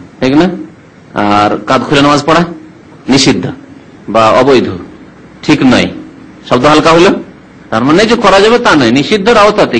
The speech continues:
কিন্তু শব্দের পার্থক্য আছে। কারণ যেভাবে খুন করা হারাম করা হয়েছে, যেভাবে জেনা করা হারাম করা হয়েছে, যেভাবে শরাব পান করা হারাম করা হয়েছে, সেইভাবে সেই শব্দগুলি এই ক্ষেত্রে ব্যবহার হয়নি এই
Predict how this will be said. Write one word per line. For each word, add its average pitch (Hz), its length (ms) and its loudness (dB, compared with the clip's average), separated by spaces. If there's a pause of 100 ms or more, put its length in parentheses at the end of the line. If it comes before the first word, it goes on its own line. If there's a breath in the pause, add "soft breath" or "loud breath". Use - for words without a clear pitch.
কিন্তু 123 260 0 (420 loud breath)
শব্দের 113 360 -4
পার্থক্য 110 420 -4
আছে। 95 160 -10 (520 loud breath)
কারণ 139 220 2 (120)
যেভাবে 151 320 2 (100)
খুন 135 120 0 (100)
করা 131 200 2
হারাম 135 260 0
করা 127 140 0
হয়েছে, 127 260 -4
যেভাবে 139 340 2
জেনা 127 240 0
করা 123 160 2
হারাম 127 240 0
করা 127 120 2
হয়েছে, 123 180 0
যেভাবে 135 220 2 (180)
শরাব 127 200 0 (120)
পান 127 180 0
করা 123 160 0
হারাম 123 200 0
করা 123 160 0
হয়েছে, 127 200 -4 (500 loud breath)
সেইভাবে 170 680 4 (100)
সেই 185 220 2 (100)
শব্দগুলি 170 500 2
এই 165 80 2
ক্ষেত্রে 156 260 -2
ব্যবহার 123 240 2
হয়নি 98 240 0
এই 110 40 0